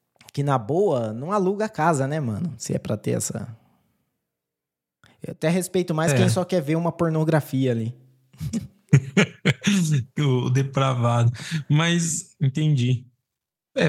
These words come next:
Speaker 2: é, faz sentido até. Mas, bom, se você tem um imóvel aí e, e não quer que, e vai ficar encanado com pessoas mexendo ou deteriorando seu imóvel,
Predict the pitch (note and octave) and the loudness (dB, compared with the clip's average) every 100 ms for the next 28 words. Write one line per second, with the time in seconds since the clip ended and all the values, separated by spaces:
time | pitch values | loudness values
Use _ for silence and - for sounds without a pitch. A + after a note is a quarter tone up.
0 | C3 C#3 - D#3 - A3+ - G3 C#3+ A2+ | 0 -2 0 0 0 -2 0 0 2 0
1 | A#2 A2 G#2+ - _ _ _ _ - A#2 | 0 -2 -2 -8 _ _ _ _ -2 0
2 | A#2+ A#2 A#2 A2 B2+ C#3+ A2 C3 B2 C#3+ | 2 2 2 0 2 2 2 0 0 0
3 | F#3 E3+ D#3+ C3+ A#2+ A#2+ C#3+ B2 G#2+ A2 | 0 2 2 2 2 2 2 2 2 2
4 | G#2+ A#2 C#3 A#2 A2+ G#2+ - C#3 C3 B2 | 0 0 0 2 0 -2 -2 -2 0 2
5 | A#2+ B2 A#2+ B2+ C3 B2 A2 G#2+ G#2 D#3+ | 2 2 2 -2 0 0 0 0 -2 0
6 | A#2 A#2+ - B2 B2+ A#2 B2+ A#2 A2+ C#3 | 2 0 0 2 4 4 2 2 2 2
7 | B2+ G#2+ A#2+ A#2+ A2 - B2 A#2 A#2+ A2+ | 0 0 0 2 0 0 0 2 2 0
8 | A2+ A2+ B2 B2+ A#2 A#2 A2+ - B2 B2 | -2 -2 2 2 2 0 -2 -2 0 2
9 | A#2 A#2+ A#2+ B2 A2+ A2 B2+ C3 C#3 | 2 2 2 2 2 2 2 0 -2